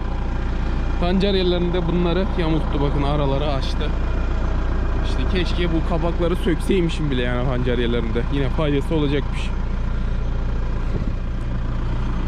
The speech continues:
İşte boru merdanesi var. Yani ekim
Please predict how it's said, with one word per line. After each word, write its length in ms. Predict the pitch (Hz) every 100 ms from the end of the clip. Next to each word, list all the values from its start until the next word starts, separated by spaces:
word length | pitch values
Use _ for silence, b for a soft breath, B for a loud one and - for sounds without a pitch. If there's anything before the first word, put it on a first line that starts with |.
| - - -
İşte 180 | - 135
boru 220 | 147 151
merdanesi 640 | 151 143 143 135 139 - 117
var. 140 | 117 - - - - - - - - - - - - - - - - - - - - - - - - - - - - - - - -
Yani 140 | 131 127
ekim 360 | 143 - 165